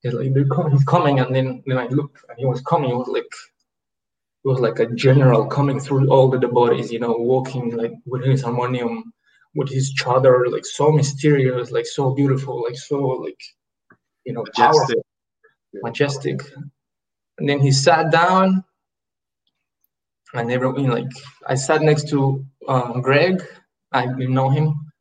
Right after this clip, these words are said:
Speaker 1: And then I was just, like, listening.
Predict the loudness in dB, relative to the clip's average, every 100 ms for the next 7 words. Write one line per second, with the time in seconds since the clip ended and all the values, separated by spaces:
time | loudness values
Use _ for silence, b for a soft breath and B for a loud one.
0 | _ _ _ _ _ _ _ _ -8 -4
1 | -2 0 0 2 0 -2 -4 -6 -2 0
2 | 0 0 -6